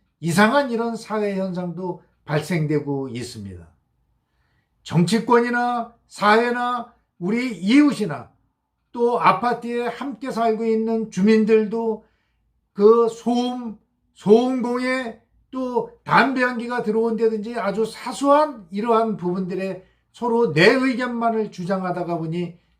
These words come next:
싸움이 반이고 상대방의 의견은 어떤 일이 있는지 전혀 관심조차도 없게 지내는 이러한 경우가 너무나 많아졌습니다.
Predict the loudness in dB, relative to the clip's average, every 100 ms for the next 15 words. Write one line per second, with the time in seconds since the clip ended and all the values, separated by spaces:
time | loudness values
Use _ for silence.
0 | -4 0 4 2 0 -2 0 0 0 -4
1 | -4 -4 -6 -10 -4 -2 0 -2 -2 -2
2 | -2 -4 -4 -6 -12 _ _ 0 0 2
3 | 2 2 -2 -4 -6 -4 -2 0 -2 -2
4 | -4 -4 -8 -6 0 4 4 2 -2 _
5 | _ _ _ _ _ _ _ _ _ 0
6 | 2 2 4 2 2 -2 -2 -4 -4 -6
7 | -6 -8 -6 -6 -6 -10 -14 -6 -2 -2
8 | -2 -2 0 0 -2 -2 -2 0 0 -2
9 | -4 -6 -8 -12 -20 -20